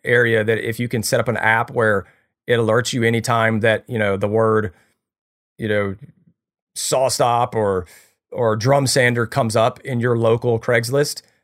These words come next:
uh, that's how you can jump on that. That's how I got most of my tools, you know, way back when, uh, back when that app was active.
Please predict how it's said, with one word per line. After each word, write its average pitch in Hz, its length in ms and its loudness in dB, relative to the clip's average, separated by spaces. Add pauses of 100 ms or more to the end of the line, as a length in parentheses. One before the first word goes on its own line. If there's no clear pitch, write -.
(120)
uh, 107 240 2
that's 117 220 2
how 120 100 2
you 113 200 0
can 101 380 -6 (160)
jump 110 260 0
on 107 100 0
that. 104 100 -6
That's 127 180 0
how 120 160 0
I 110 120 2
got 107 360 -2
most 117 260 0
of 104 100 -4
my 98 200 0
tools, 101 520 -4
you 104 80 -4
know, 98 80 -2
way 101 180 -2
back 95 280 -4
when, 98 380 -4 (320)
uh, 101 240 -2
back 101 220 0
when 101 100 -4
that 98 160 -4
app 95 220 -4
was 90 120 -6
active. 87 460 -8